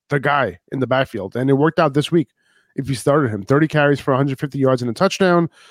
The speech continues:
Uh, that is a huge workload. No other running back got a carry. Uh, that's awesome production. And now you have to wonder what happens when Dameon Pierce comes back. And you have to wonder about Pierce's ankle injury too, right? He hasn't practiced at all for,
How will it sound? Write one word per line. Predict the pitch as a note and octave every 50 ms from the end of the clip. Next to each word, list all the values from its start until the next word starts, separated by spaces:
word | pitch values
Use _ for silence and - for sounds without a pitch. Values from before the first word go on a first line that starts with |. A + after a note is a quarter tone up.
| - _ _ _ _
Uh, | - C#3+ C#3 C3+ C3 C3
that | C#3 D#3 D#3
is | D#3 C3+
a | C#3
huge | C3+ C3 - - - - G3 G#3+ A3+ G#3 D#3
workload. | D#3+ D3 D3+ C#3 - - C3 B2+ B2+ C3 B2+
No | B2+ C3 C#3+ E3 F3+ F3
other | D#3+ - - D#3 D3+ D#3
running | C#3+ C3+ C#3 C#3 C#3+
back | C3 C3+ A#2+ B2 -
got | - C3 A#2
a | A#2
carry. | - - - D3 C3+ B2+ B2+ A#2 B2 C3 _ _ _ _ _ _ _ _ _ -
Uh, | - C3 B2+
that's | B2+ C3 B2+ -
awesome | - - C3+ D3 C#3 - C3 B2+ -
production. | B2+ A2 C#3 D3 D#3 - - D3 B2+
And | A#2+ A#2
now | C#3+ F3
you | F#3 E3+
have | D#3 B2+
to | - C3
wonder | B2 C3+ C#3+ C#3 B2 G#2+ F#2+ F#2 _ _ _ _ _ _ _ _
what | _ A#2+ C3+ D3 C#3+
happens | B2+ C#3 C3+ C3+ - - B2+ B2 A#2+ - -
when | B2+ C3+ C3+ B2+ B2+
Dameon | B2+ C3 B2+ B2+ B2+ B2 A#2+ A#2
Pierce | - - C3 A#2+ A#2 -
comes | - - B2 A2 G#2+ G2+
back. | A2+ B2+ A#2 A2+ A2+ -
And | C3
you | C3
have | C#3+ F3 E3+ _
to | F#3
wonder | E3 C#3+ D#3 E3 F3 D#3 D3+ C3+ B2+ A#2+ _ _ - _ _ _ -
about | D3 C#3 D3+ C#3+ C3+ _
Pierce's | - - E3 D#3+ - - B2+ A#2
ankle | D#3 A3 C4 A3+ G3+ C#3+
injury | C3 C3 A#2 B2+ B2+ A#2+
too, | A#2+ - G3+ E3+
right? | B2+ C3 D#3 F3
He | D#3 E3 D3+
hasn't | C#3+ F3 B3 C4+ D4+ B3 -
practiced | - E3 G#3 A3+ - D3 - -
at | A#2+ D3+
all | A3 B3+ D#3
for, | - - A#2+